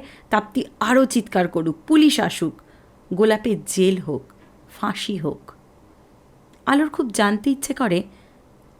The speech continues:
এখন ঝুপি কাকি কী করছে। সতীন মার খাচ্ছে,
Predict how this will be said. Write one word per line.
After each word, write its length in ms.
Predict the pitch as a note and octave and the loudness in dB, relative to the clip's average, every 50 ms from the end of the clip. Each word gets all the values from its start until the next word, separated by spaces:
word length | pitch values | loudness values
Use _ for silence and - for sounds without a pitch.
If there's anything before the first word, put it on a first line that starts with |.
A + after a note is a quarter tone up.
| _ - | _ -6
এখন 400 | - A3 A3 - - C#4+ C4+ B3 | -6 -6 -6 -2 0 2 2 2
ঝুপি 400 | - - - - A#3+ A3+ - D4 | 2 -2 -4 -4 -4 0 0 -2
কাকি 320 | D4 - C#4+ C4+ - - | 0 -2 -6 -8 -8 -12
কী 160 | B3+ - - - | -12 -10 -12 -12
করছে। 500 | - - - - - - - - - - - _ _ _ _ _ _ _ _ _ _ _ _ _ _ _ _ _ _ | -10 -10 -12 -12 -12 -14 -12 -10 -10 -12 -12 _ _ _ _ _ _ _ _ _ _ _ _ _ _ _ _ _ _
সতীন 480 | - - - G#3 G3+ G3+ A3 A3 G#3+ | -12 -4 -4 -4 -2 0 -2 0 0
মার 200 | G#3 G3 G3 F#3+ | 2 0 0 0
খাচ্ছে, 520 | G3 G3 - G#3 G3+ - - - G#3+ G3+ | -2 -4 -8 -10 -10 -10 -4 0 0 0